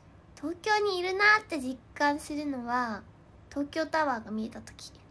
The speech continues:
あとスカイツリーが見えた時。<laughs> もうさ、スカイツリー見たら私さ、あー、ホームって感じするもん。<laughs> これ染まってる？もしかして染まってる？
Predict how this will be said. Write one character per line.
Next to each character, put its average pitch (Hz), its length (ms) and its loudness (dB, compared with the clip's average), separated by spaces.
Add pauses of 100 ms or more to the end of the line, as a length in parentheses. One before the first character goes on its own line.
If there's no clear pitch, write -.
(120)
あ - 80 -2
と - 140 -8
ス 226 120 -10
カ 359 100 6
イ 370 100 4
ツ 403 120 0
リ 392 80 4
ー 349 60 2
が 277 80 4
見 269 120 -2
え - 40 -6
た 226 100 -6
時。 - 380 -8 (640)
<laughs> - 640 -18
も 330 140 0
う 330 40 2
さ、 311 240 6
ス - 120 -4
カ 427 80 6
イ 494 120 8
ツ 554 120 0 (120)
リ 427 60 2
ー - 20 2
見 370 80 2
た 349 120 8
ら 285 100 8
私 311 380 2
さ、 277 380 4 (380)
あ 381 260 8
ー、 370 40 0
ホ 403 200 6
ー - 20 4
ム 320 120 2
っ - 20 -8
て 285 120 -6
感 269 160 -2
じ 254 80 -6
す - 100 -4
る 269 80 -2
も 233 120 -4
ん。 233 100 -6
<laughs> - 1700 4
こ 440 100 2
れ 440 80 6
染 403 180 2
ま 370 80 4
っ 370 80 -2
て 427 120 2
る？ 392 160 0 (800)
も 370 60 -14
し - 100 -14
か 330 60 -10
し 311 80 -10
て 285 80 -10
染 277 100 -12
ま 277 60 -10
っ - 20 -14
て 294 100 -12
る？ 302 60 -12